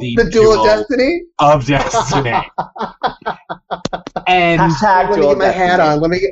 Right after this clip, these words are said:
Speaker 2: where's my hat? Where's my Duel of Destiny hat?
Speaker 1: You have a Duel of
Speaker 3: What?
Speaker 1: Destiny hats?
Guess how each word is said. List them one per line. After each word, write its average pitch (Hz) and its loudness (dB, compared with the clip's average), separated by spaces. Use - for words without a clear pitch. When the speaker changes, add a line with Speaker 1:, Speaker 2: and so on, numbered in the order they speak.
Speaker 2:
where's 196 -10
my 190 -6
hat? 175 -2
Where's 202 -6
my 220 0
Duel 208 -4
of 185 -16
Destiny 190 -2
hat? 143 -4
Speaker 1:
You 131 -6
have - 0
a 113 -2
Duel 117 2
of 285 0
Speaker 3:
What? 480 0
Speaker 1:
Destiny 147 -8
hats? 208 -8